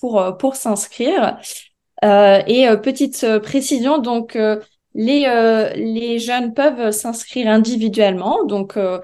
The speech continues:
ça peut être de leur propre initiative. Euh, mais il y a aussi la possibilité pour, euh, les enseignants, euh, d'inscrire leur classe. Euh, et, euh, aussi, euh, bah, pourquoi pas, euh, si, euh,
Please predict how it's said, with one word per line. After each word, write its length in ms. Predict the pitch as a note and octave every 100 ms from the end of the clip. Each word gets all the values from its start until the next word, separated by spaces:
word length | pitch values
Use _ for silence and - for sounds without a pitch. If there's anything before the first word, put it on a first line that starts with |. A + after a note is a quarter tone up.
| -
ça 240 | - - G3+
peut 180 | - A3+
être 300 | A3 A3 G#3
de 80 |
leur 200 | G3+ F#3+
propre 360 | - - D4+ -
initiative. 920 | B3 A3 - G3+ G3+ C4 E4 A3+ F3+ - _ - _ _ _ -
Euh, 300 | G#3+ G3 G3
mais 220 | G#3+ D4
il 80 | F#4
y 60 | C#4+
a 60 |
aussi 220 | B3+ - D#4
la 120 | D4
possibilité 960 | - C4 B3 A3+ A3 G#3+ G#3 B3+ E4 G4 -
pour, 420 | - C#4 D4+ -
euh, 240 | A3 G#3+ G3+
les 280 | G3+ A3 A3
enseignants, 720 | A3 - G#3+ G#3 A#3 D4 F4 - _ _ -
euh, 100 | G#3
d'inscrire 540 | A3+ A#3+ - C#4+ D#4+
leur 240 | C#4+ G#3 -
classe. 440 | G#3 G3+ A#4+ - - - - - _ _ _ A3
Euh, 440 | G3+ G3 F#3+ G3 -
et, 200 | D4 F4+
euh, 380 | D4 A#3 G#3 G#3 G#3+ - _
aussi, 520 | A#3 A3+ - C4+ E4
euh, 140 | F#4+ A3+
bah, 420 | G#3+ G#3 G3+ G3+ -
pourquoi 340 | B3 - B3
pas, 540 | G#3+ A3+ B3 D4+ C4+ G#3+
euh, 120 | G3+
si, 360 | G#3+ - C#4 C4
euh, 240 | A3 G3